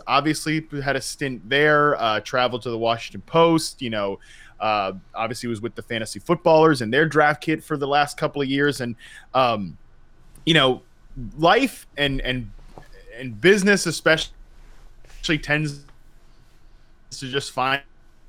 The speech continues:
a way to guide you along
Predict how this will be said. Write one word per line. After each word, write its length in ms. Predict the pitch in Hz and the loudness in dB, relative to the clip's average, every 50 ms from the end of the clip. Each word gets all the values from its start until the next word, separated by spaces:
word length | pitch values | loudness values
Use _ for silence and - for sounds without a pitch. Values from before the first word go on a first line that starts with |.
| - - - - - - - - - | -20 -20 -20 -20 -20 -20 -20 -16 -12
a 200 | 139 139 127 123 - - - _ _ - - _ - - _ _ - - | -10 -10 -10 -10 -12 -16 -20 _ _ -20 -20 _ -20 -20 _ _ -14 -10
way 240 | 113 117 120 123 123 | -6 -4 -2 -2 -4
to 160 | - - 113 | -6 -8 -10
guide 400 | 101 92 113 110 113 120 123 113 | -6 -4 -2 0 0 0 -2 -4
you 180 | 117 123 120 | -6 -6 -4
along 480 | 117 110 110 107 113 120 123 131 131 131 | -4 -4 -4 -4 -2 -2 -2 -4 -4 -10